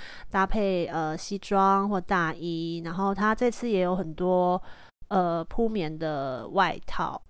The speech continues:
就是蓬蓬的线条，有整体有一种上宽下窄的感觉。然后还有，嗯，包包也很好看，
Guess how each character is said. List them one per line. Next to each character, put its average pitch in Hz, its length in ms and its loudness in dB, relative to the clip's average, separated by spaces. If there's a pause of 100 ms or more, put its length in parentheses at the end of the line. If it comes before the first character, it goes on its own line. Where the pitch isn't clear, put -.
(560)
就 294 120 0
是 311 160 2
蓬 320 220 4
蓬 330 160 10
的 247 80 6
线 247 300 -2
条， 190 320 2
有 175 120 0
整 208 280 -2
体 254 160 0
有 180 180 2
一 - 20 -2
种 185 240 -2
上 208 240 0
宽 196 220 0
下 190 260 2
窄 85 280 -4
的 127 100 -6
感 - 300 -8
觉。 82 520 -8 (200)
然 180 160 0
后 233 180 4
还 170 240 -2
有， 170 500 -2
嗯， 151 640 -4 (880)
包 233 160 8
包 240 180 6
也 185 80 2
很 175 120 -2
好 - 240 -4
看， - 280 -4